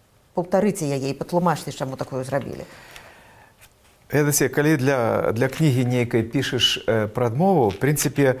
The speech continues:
Speaker 2: яна з'яўляецца ў самы апошні час, калі кніга ўжо некалькі разоў прачытана, і, і калі думаеш, пра што эта кніга, якая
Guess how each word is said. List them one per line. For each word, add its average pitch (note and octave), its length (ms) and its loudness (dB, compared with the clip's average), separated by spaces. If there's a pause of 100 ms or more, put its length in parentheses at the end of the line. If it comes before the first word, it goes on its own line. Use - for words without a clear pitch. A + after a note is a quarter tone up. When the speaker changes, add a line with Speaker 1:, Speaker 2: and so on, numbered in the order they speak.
(120)
Speaker 2:
яна D#3 180 2
з'яўляецца D3+ 480 2
ў B2+ 60 -2
самы D3 260 2
апошні C3+ 320 -2
час, A#2+ 300 0
калі A2+ 240 0
кніга C3+ 240 -2
ўжо B2 100 -2
некалькі B2 380 -2
разоў A#2 320 0 (580)
прачытана, A2 800 0
і, B2+ 220 -4
і B2 640 -12
калі C3 160 -4
думаеш, A#2+ 240 -6
пра B2 160 -6
што - 240 -2
эта F#3 160 0
кніга, G#2+ 420 -2
якая C#3+ 640 0